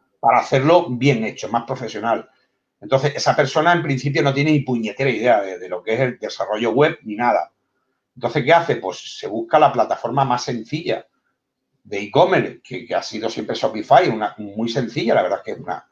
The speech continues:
una plataforma muy sencilla y que se, y que se hace rápido. Entonces empieza ahí, lo hace ahí, se empieza a profesionalizar dentro de esa plantilla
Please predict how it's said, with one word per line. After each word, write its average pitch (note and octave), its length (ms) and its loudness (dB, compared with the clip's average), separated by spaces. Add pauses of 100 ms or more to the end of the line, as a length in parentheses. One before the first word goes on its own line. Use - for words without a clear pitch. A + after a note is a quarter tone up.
(180)
una G2 100 -4
plataforma G#2 460 -4
muy G#2+ 140 -6
sencilla A2+ 400 0
y - 60 -4
que A2 100 -4
se, - 220 -8 (220)
y - 60 -18
que G2 100 -4
se A2+ 100 2
hace A#2+ 160 4
rápido. F#2 460 2 (480)
Entonces A#2+ 340 0
empieza B2 300 2
ahí, D3+ 160 8
lo C3 160 6
hace G#2+ 180 0
ahí, E3 260 4
se A2+ 120 -6
empieza A2+ 460 2
a C3+ 240 4
profesionalizar A#2 880 2
dentro A#2+ 300 -4
de A2+ 60 -2
esa A#2 180 2
plantilla F3 640 2